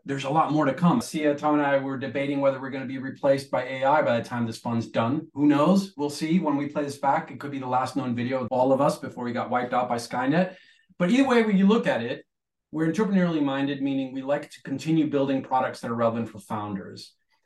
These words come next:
But one of the ways that we do that is by being teamwork centric. Now, what does that mean? It means that we don't just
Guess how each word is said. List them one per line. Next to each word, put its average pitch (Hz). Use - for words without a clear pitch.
But 143
one 170
of 180
the 170
ways 156
that 127
we 123
do 147
that 107
is 120
by 127
being 135
teamwork 143
centric. -
Now, 131
what 156
does 175
that 120
mean? 117
It 104
means 135
that 143
we 135
don't 156
just -